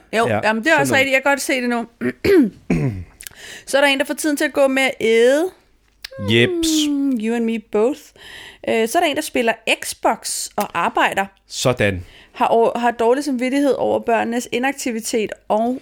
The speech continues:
Speaker 1: min egen.
Speaker 2: Men prøv nu at
Speaker 1: Ser
Speaker 2: høre her.
Speaker 1: film.
Speaker 2: Og det siger jeg til anonym lytter og ikke anonym medvært. Det der med dårlig samvittighed i de her uger, det kan I stikke skråt op i jeres,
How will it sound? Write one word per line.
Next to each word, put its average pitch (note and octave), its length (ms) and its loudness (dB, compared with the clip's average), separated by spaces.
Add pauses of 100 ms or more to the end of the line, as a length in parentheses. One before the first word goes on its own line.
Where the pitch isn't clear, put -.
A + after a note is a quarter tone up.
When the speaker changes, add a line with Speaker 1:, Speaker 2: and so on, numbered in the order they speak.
(120)
Speaker 1:
min F#3+ 220 -2
egen. G#3 400 0 (120)
Speaker 2:
Men C#3 140 0
prøv G3 240 2
nu F#3+ 120 2
at F3 60 4
Speaker 1:
Ser E3+ 100 6
Speaker 2:
høre E3 140 4
her. D3+ 200 2
Speaker 1:
film. F3+ 300 -4
Speaker 2:
Og D#3+ 120 2
det F#3 100 0
siger G3+ 260 2
jeg F3 280 4
til D3 300 0
anonym D3+ 500 2
lytter F3+ 340 2 (420)
og E3+ 420 4 (1120)
ikke D#3+ 360 2
anonym C#3 560 4 (120)
medvært. B2+ 580 2 (1200)
Det F3 80 4
der F#3+ 100 6
med F3+ 120 2
dårlig E3 380 4
samvittighed D#3+ 560 2
i B2+ 100 -6
de C#3+ 160 0
her C#3+ 180 2
uger, B2 260 0 (280)
det D3+ 100 -2
kan E3+ 100 0
I D#3+ 40 0
stikke C#3+ 300 -4
skråt D#3 280 0
op B2 260 -2 (520)
i C#3 100 0
jeres, A2+ 420 -2